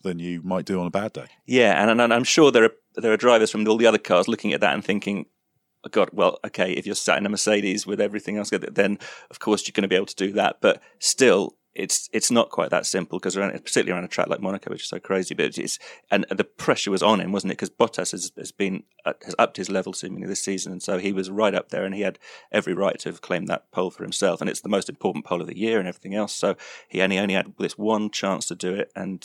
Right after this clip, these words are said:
Speaker 2: um, yeah, and everything came together for him. And that's the, that's one of these definitions of, yeah, finding the zone.
Speaker 1: But, but it's interesting as well, 'cause we do have a greater insight into the drivers n-, nowadays than we perhaps did in the past, in that you can listen to the radio.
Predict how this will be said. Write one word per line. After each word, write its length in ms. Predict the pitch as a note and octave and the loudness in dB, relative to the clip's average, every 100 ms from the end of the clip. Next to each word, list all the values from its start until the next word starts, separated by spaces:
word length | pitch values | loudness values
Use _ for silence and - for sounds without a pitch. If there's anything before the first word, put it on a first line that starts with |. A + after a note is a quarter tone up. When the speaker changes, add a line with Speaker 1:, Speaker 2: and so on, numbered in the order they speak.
| - | -8
Speaker 2:
um, 260 | G2 G2 F#2+ - - _ | -6 -6 -12 -18 -20 _
yeah, 220 | G#2 - - - | -4 -4 -6 -12
and 120 | F#2 | -4
everything 320 | G3 F#2+ - F#3+ | -2 -2 -4 -4
came 160 | F2+ | -4
together 300 | - G#3 G3+ | -2 -2 -2
for 240 | - F#2 F2 | -2 -6 -4
him. 100 | F#2 | 0
And 80 | |
that's 220 | G#2 - - | 0 0 -2
the, 200 | G2 - | -2 2
that's 240 | G#2+ - | 0 0
one 80 | G2 | -6
of 60 | |
these 140 | F#2 - | -6 -8
definitions 500 | F#2 - F#2+ F2+ F#2 | -8 -10 -12 -12 -12
of, 80 | F2+ _ - | -14 _ -12
yeah, 160 | F2 - _ _ | -12 -12 _ _
finding 320 | - F#2+ F2 | -10 -8 -8
the 60 | E2+ | -6
zone. 280 | G2 F2 - _ _ - - _ | -4 -4 -8 _ _ -20 -20 _
Speaker 1:
But, 140 | C#3 A#2 | 2 4
but 80 | |
it's 140 | D3 C3+ | 2 2
interesting 300 | A#2+ - A2 | 0 0 0
as 100 | G2 | 4
well, 140 | G#2 | 4
'cause 140 | G#2 G2+ | 4 0
we 80 | |
do 160 | A2+ B2+ | 2 4
have 180 | A#2 G2+ | 4 2
a 60 | |
greater 520 | F#2 G#2+ G#2 G2 G2+ F#2+ | 2 4 4 4 0 -2
insight 500 | F#2+ - F2+ D#2+ - | -2 -2 -2 -2 -4
into 260 | F2+ F2 | -6 -4
the 80 | F2 | -2
drivers 380 | F#2 F2 E2 E2 | 0 0 0 -4
n-, 120 | F#2 _ | -6 _
nowadays 560 | F#2+ F#2+ F2+ F2 E2 D#2+ | -4 0 0 0 -2 -2
than 100 | F2 | -6
we 80 | E2 | -8
perhaps 240 | - E2 | -8 -8
did 140 | - D#2+ | -8 -10
in 60 | |
the 80 | - | -6
past, 360 | G#2 F2 D#2 F#2+ | -2 -2 -2 -6
in 60 | |
that 60 | F2 | -10
you 100 | E2 | -8
can 100 | F#2 | -4
listen 240 | F#2 E2+ | -2 -2
to 80 | D#2+ | -2
the 80 | E2+ | 0
radio. 460 | E2+ E2+ E2+ E2 | 0 0 -2 -4